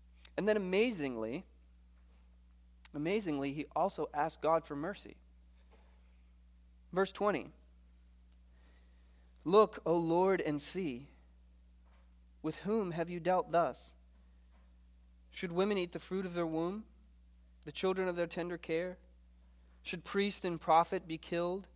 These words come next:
in the sanctuary of the Lord? In the dust of the streets lie the young and the old. My young women and my young men have fallen by the sword.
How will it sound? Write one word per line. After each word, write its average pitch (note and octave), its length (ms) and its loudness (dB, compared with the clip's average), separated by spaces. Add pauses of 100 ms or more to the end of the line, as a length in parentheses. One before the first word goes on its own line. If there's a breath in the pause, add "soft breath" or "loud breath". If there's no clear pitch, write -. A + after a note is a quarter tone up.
(180 soft breath)
in D#3+ 60 -6
the D3+ 80 -2
sanctuary F3+ 680 0
of E3 120 0
the D#3+ 80 0
Lord? D#3+ 340 -2 (1200 soft breath)
In F3 80 -2
the F3+ 80 2
dust F#3+ 320 8
of F#3+ 100 -8
the F3+ 60 -4
streets G#3 460 -2
lie F3 200 10
the E3+ 80 0
young F3 260 4
and F3+ 80 0
the E3 120 2
old. F3 300 6
My E3 120 4
young E3+ 280 4
women G3 260 0
and F3+ 100 0
my E3+ 80 2
young E3 280 2
men F3 180 2
have F3+ 180 -4
fallen E3+ 380 4
by D#3+ 100 6
the D#3 100 -2
sword. E3+ 440 0